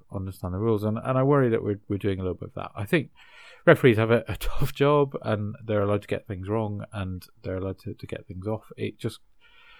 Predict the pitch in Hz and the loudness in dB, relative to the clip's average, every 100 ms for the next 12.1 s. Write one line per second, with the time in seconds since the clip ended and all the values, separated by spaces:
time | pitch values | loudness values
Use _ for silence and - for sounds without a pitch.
0 | - _ - 107 - 120 120 117 113 104 | -20 _ -4 -4 -2 0 2 4 4 2
1 | 110 110 110 107 101 98 101 92 - 104 | 0 2 2 2 0 -2 -2 -2 0 0
2 | 101 - 113 - 117 107 101 98 95 95 | 0 -4 -6 -2 -4 -4 -6 -4 -4 -6
3 | - 107 - - 113 - - 110 104 104 | -8 0 2 2 0 -2 -10 -2 2 2
4 | 101 95 - 104 101 101 95 98 95 107 | 2 -2 0 0 2 2 2 2 0 0
5 | 98 98 98 92 95 92 98 95 90 90 | 2 2 0 0 0 0 2 2 2 0
6 | - 98 92 95 - _ _ 107 98 92 | -2 0 0 0 -4 _ _ -4 -2 -2
7 | 92 92 - 98 90 95 92 92 - - | -4 -4 -4 -4 -4 -4 -4 -4 -6 -16
8 | - - - 95 87 - - - 101 95 | -20 -20 -8 -6 -2 -2 4 4 4 -4
9 | - 107 - - 87 - 92 90 90 - | -4 -6 -6 -6 -8 -4 -2 0 -2 -4
10 | _ _ _ _ - - - 92 90 - | _ _ _ _ -6 -4 -2 -2 -4 -2
11 | 90 85 101 90 87 - - 98 90 87 | -4 -2 0 0 -2 -10 -6 -2 0 -2
12 | 87 | -8